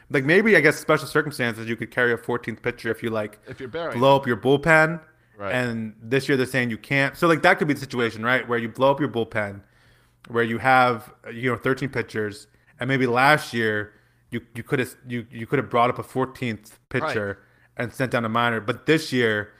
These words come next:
Speaker 1: you can't do that. So maybe you wanna be able to take a guy in your bullpen, send him to triple A, and bring another guy up, a fresh arm if you need
Speaker 2: Okay.
Speaker 1: it.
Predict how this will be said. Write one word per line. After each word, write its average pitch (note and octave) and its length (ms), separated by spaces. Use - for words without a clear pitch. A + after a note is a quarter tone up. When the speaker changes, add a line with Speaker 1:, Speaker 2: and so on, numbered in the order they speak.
Speaker 1:
you A#2 80
can't A#2 380
do D3 180
that. G#2+ 340
So - 140
maybe B2+ 300
you B2 100
wanna B2+ 200
be B2 120
able A#2+ 180
to A2+ 60
take C#3 220
a B2+ 40
guy B2 380
in C3+ 100
your B2 100
bullpen, B2+ 580
send D3 300
him C#3+ 80
to - 40
triple B2 340
A, A2 300
and A#2+ 160
bring A#2+ 140
another A#2+ 260
guy A#2 220
up, A2+ 280
a A2 40
fresh - 320
arm A#2 140
if G#2+ 60
you - 60
need C3+ 140
Speaker 2:
Okay. A#2+ 80
Speaker 1:
it. - 160